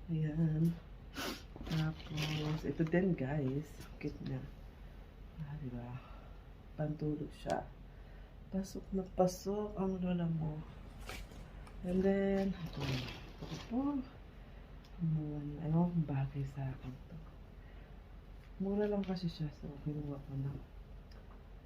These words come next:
Ayan. Sana magamit ko siya. And then, ito din. Ay, shit. Wala, nakuha na, oh, yung pantulog.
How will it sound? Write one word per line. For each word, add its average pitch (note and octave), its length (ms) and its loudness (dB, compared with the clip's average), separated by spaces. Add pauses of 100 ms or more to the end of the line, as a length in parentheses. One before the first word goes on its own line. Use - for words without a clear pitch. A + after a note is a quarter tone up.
(160)
Ayan. C#3 720 0 (240)
Sana D3+ 160 -4
magamit D3 480 2
ko - 80 -10
siya. D#3+ 640 6 (800)
And - 400 4
then, D#3 400 8
ito - 220 4 (100)
din. D#3 400 8 (960)
Ay, G3 320 -4
shit. - 240 -6 (1040)
Wala, E3 320 4
nakuha E3 320 4
na, D#3+ 160 8
oh, D#3+ 80 4
yung F3 160 4
pantulog. D3+ 720 2